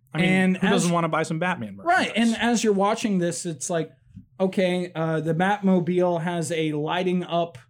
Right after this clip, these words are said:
Speaker 2: airpr-, uh, airplane engine
Speaker 1: Yeah.
Speaker 2: sort of in the middle of it, and it sparks up red for no apparent reason.
Speaker 1: It looks cool.
Speaker 2: Uh, Robin has a, a, a different motorcycle every third scene,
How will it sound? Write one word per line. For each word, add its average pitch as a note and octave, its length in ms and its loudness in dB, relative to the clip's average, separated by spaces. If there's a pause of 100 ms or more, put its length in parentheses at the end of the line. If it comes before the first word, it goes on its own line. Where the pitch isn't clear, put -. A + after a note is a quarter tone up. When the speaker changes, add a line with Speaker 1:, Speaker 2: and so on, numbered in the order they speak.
(280)
Speaker 2:
airpr-, G3 480 0 (260)
uh, - 80 -10 (140)
airplane G3 500 0
engine D#3 680 -2 (160)
Speaker 1:
Yeah. G#2+ 140 -6
Speaker 2:
sort F3+ 300 0
of D#3+ 100 0
in F#3+ 160 2
the F#3+ 80 4
middle D#3+ 260 -2
of C#3+ 140 -2
it, E3+ 160 0
and D3+ 140 -4
it D3 180 -10
sparks - 580 -4
up F3+ 200 0
red D3 420 -6
for E3+ 160 -8
no D3+ 160 -4
apparent D3 320 -8
reason. C3+ 380 -6 (340)
Speaker 1:
It - 80 -10
looks - 200 -6
cool. - 320 -6 (100)
Speaker 2:
Uh, E3+ 420 2
Robin G3 520 2
has F3 440 -2
a, E3+ 380 -2
a, F3 60 0
a - 20 2
different F3+ 360 -2
motorcycle D#3+ 800 -2
every D3+ 240 -4
third D3+ 380 -6
scene, D3+ 500 -6